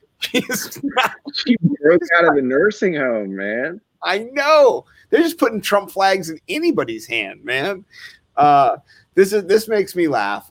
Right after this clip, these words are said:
Speaker 1: I, I, I don't wanna make light of what happened completely, but I think part of processing all of this is to laugh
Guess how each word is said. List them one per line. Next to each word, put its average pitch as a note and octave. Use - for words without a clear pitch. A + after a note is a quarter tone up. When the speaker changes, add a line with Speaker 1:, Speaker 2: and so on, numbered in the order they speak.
Speaker 1:
I, C3
I, D3+
I -
don't G3
wanna G3
make F#3
light D3+
of C#3+
what C3
happened C3
completely, C#3
but C3
I C3+
think E3
part F#3
of C3+
processing C3
all D#3
of C3
this A2+
is D3+
to -
laugh F#2